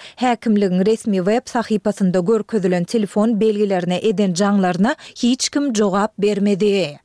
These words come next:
Bu waka türkmen häkimetleriniň Awazada täze golf klubun guruljak ýerinde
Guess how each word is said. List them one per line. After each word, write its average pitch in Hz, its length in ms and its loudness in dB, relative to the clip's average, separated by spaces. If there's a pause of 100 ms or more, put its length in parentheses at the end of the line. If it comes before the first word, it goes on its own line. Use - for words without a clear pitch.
(180)
Bu 226 80 0
waka 226 440 0
türkmen 233 420 0
häkimetleriniň 214 1000 0
Awazada 220 560 2
täze 220 480 0
golf 247 500 0
klubun 196 420 0
guruljak 196 500 0
ýerinde 214 520 2